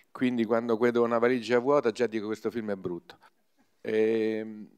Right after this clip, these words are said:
ed Elena, eh, gli ho chiesto, dico: "Ce la fai a fare questi scalini con la valigia? Se vuoi possiamo cominciare da". E lei giustamente mi ha detto: "Ma tu mi offendi". E dico: "Ma perché?" E ieri mi ha spiegato perché, perché un attore deve saper fare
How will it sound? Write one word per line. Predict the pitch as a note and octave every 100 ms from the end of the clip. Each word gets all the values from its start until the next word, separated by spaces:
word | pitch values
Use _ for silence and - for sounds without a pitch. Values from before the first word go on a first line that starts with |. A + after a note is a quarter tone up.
| _
ed | - B2
Elena, | D#3+ F#3 F3 D3 B2+ A#2 A2+ -
eh, | A#2+
gli | B2+
ho | B2+
chiesto, | C#3+ B2 B2+
dico: | A#2+ B2 -
"Ce | -
la | B2+ C3+
fai | F3+ E3+ A#2
a |
fare | - G#2 G2+
questi | G2+ - G#2
scalini | - G#2 A2 A2 G#2+ G2+
con | G2 G2
la | G2+
valigia? | G2+ G#2+ A2+ G#2 - G2+ F#2+ F#2+ F#2
Se | - G#2+
vuoi | B2 C#3 A2+
possiamo | G2+ - G#2
cominciare | G2 G2+ G2 A2 G#2
da". | G#2 - _ _ _ _ _ _
E | E2+
lei | G2 A2+
giustamente | F2 - D#2 F2+ D#2
mi | E2
ha |
detto: | E2 E2 - - - -
"Ma | F#2
tu | _ D3+
mi | A#2 F2+
offendi". | E2+ - - A#2 E2+ D2+ C#2+ - _ _ _ _ - -
E | -
dico: | G2 -
"Ma | A2+
perché?" | - - - - - _ - - _ - _ - - _ B2+
E |
ieri | C#3+ F#3 D3+
mi | A2
ha | G2+
spiegato | B2 C#3+ B2+
perché, | F#2 F2+ F#2
perché | G#2 A#2
un | B2+ C3+
attore | C#3+ _ - E3+ F3 F3 D#3+
deve | G#2 B2 C3 C3 B2
saper | A2+ A2+ G#2+ A2+ G#2+
fare | - A2+ A#2 A#2 -